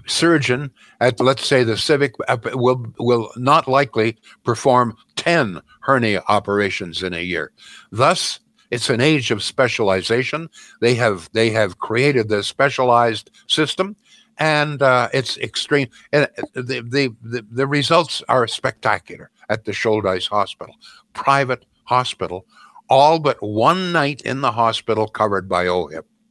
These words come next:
So I ask you, if we can do this with hernias, why can't we do this with knee replacements?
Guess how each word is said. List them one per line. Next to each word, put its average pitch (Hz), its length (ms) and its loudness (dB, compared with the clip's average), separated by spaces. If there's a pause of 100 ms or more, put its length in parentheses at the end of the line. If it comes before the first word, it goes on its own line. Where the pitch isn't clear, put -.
(560)
So 175 180 4
I 180 140 6
ask 180 380 -2
you, - 140 -14 (1080)
if 151 180 -4
we 175 80 2
can 165 180 -2
do 226 160 -2
this 170 260 0
with 120 140 0
hernias, 135 800 -4 (1200)
why 127 800 2 (240)
can't 165 400 -4
we 139 220 -2
do 131 320 -2
this 117 400 -2
with 104 380 -6 (160)
knee 208 180 2
replacements? 92 840 -6